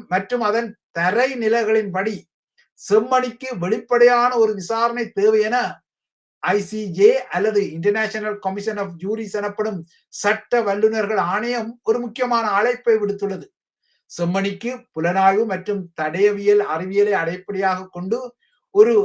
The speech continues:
அனைத்துலக தரநிலை விசாரணை தேவை என ஐ சி ஜே குறிப்பிடுவது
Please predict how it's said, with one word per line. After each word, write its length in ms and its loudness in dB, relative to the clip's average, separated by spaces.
அனைத்துலக 540 -2
தரநிலை 500 -2
விசாரணை 480 -2
தேவை 260 0
என 160 0
ஐ 180 -4
சி 240 -10
ஜே 240 6
குறிப்பிடுவது 640 -2